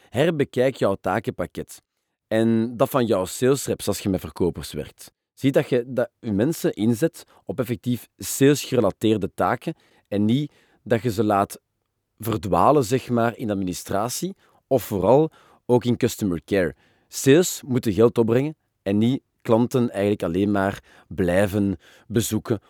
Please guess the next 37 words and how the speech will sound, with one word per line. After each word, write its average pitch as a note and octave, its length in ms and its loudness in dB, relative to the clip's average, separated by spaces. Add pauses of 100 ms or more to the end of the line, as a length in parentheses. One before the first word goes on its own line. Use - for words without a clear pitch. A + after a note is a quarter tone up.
(120)
of - 140 -4
probleempjes F2+ 600 -4
oplossen. E2 480 -10
Daar B2+ 260 2
zijn A2 280 2
andere D#3+ 400 4
mensen A2 480 0 (160)
wellicht B2 540 2
veel G2+ 360 4
beter G#2 300 0
voor F2+ 140 -6
gekwalificeerd. D2+ 800 -10 (1200)
Nou, - 140 -6
anderzijds, C3+ 720 4
als G#2+ 180 -4
jij E3+ 180 2
merkt B2 200 2
dat A2+ 120 -2
je G2 80 -4
alleen A2+ 240 0
maar F#2+ 280 -2
mensen A#2+ 340 -4
hebt F#2 100 -10
in F2 80 -6
je E2 140 -8
team G#2+ 340 -4
die E2+ 180 -4
alleen F2+ 200 0
maar F#2 140 -2
problemen F#2 440 -2
kunnen C3 200 -4
oplossen, C3+ 420 -8
problem G#2+ 380 0
solvers A#2+ 400 0
noem C3 160 -2
ik B2 180 -6
dat, C#3 180 -6